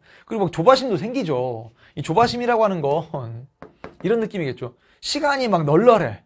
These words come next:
너무 할 게 없어. 그러면 조바심을 느낄 필요가 없습니다. 하지만 모든 수험생들은 한정된 시간 속에서 또 한정된 자원으로 또 원하는 목표가, 어, 높기 때문에 조바심이 느껴지는 건데, 그건 당연한 겁니다. 어, 나만 그런가? 아니고요.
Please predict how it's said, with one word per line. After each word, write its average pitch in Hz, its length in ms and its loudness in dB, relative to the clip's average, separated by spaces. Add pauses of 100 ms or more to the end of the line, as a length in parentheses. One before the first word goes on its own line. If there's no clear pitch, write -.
(100)
너무 269 260 4
할 254 200 2
게 - 100 2
없어. 127 400 -2 (340)
그러면 247 200 -4
조바심을 233 480 -4
느낄 160 280 -4
필요가 214 240 -6
없습니다. 123 420 -10 (140)
하지만 214 260 -6
모든 202 280 -2
수험생들은 190 720 -4 (220)
한정된 233 520 -4
시간 190 240 -4
속에서 156 380 -6
또 160 100 -10
한정된 196 400 -4
자원으로 139 600 -4 (260)
또 220 100 0
원하는 190 280 4
목표가, 156 500 -2 (260)
어, 143 120 -4
높기 160 380 0
때문에 127 460 -4 (380)
조바심이 180 400 0
느껴지는 139 340 -8
건데, 120 300 -12 (160)
그건 208 380 -4
당연한 180 540 -2
겁니다. 113 360 -10 (840)
어, 156 80 -10
나만 180 300 0
그런가? 156 500 -8
아니고요. 160 580 -6